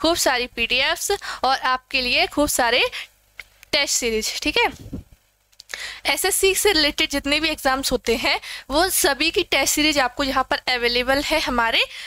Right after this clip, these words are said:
ऐप पर। और जितने भी होते हैं exams आपके, उन सभी के लिए आपको हमारे ऐप पर मिल जाएगी test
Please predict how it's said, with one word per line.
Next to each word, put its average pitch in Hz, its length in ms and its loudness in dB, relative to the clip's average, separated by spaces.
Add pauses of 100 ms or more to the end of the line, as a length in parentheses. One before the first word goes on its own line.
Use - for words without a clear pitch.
(120)
ऐप 254 200 -2
पर। 240 140 2
और 277 200 0 (420)
जितने 320 440 0
भी 381 180 2 (300)
होते 240 320 2
हैं 277 240 2 (280)
exams 254 580 -2 (340)
आपके, 240 340 -2
उन 294 100 0
सभी 262 320 0
के 285 180 0
लिए 233 300 2
आपको 226 260 -2
हमारे 226 320 0
ऐप 226 320 -2
पर 254 140 2
मिल 226 220 -2
जाएगी 220 400 2 (420)
test 247 380 0